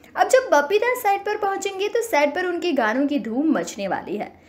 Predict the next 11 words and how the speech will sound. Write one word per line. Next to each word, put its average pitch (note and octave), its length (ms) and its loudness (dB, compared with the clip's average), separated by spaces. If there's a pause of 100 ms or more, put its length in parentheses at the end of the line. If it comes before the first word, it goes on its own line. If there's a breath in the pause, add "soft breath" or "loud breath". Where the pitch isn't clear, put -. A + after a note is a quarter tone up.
(260 loud breath)
बप्पी G3 280 -4
दा F#3 220 0
को A3 240 2
इंडस्ट्री A#3+ 540 0
में B3+ 280 0
पचास B3 640 0
साल C4 280 6
पूरे A#3 260 0
हो G3 160 -2
चुके F#3 260 -8
हैं। F#3+ 180 -6